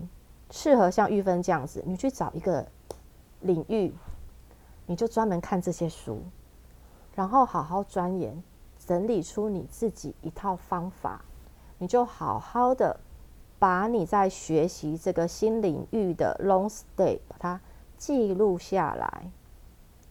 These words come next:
那这个记录呢，也没有要像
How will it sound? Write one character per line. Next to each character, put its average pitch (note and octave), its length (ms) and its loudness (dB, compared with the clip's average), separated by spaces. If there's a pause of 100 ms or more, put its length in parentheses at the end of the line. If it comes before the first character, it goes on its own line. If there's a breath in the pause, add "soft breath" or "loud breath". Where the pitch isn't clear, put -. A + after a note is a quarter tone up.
(1200)
那 C#4+ 160 4
这 D4+ 120 2
个 B3 100 8
记 B3+ 380 4
录 A#3 240 8
呢， F#3+ 260 6
也 F3+ 100 4
没 F#3+ 120 4
有 A#3+ 140 6
要 A#3+ 140 8
像 G#3 720 0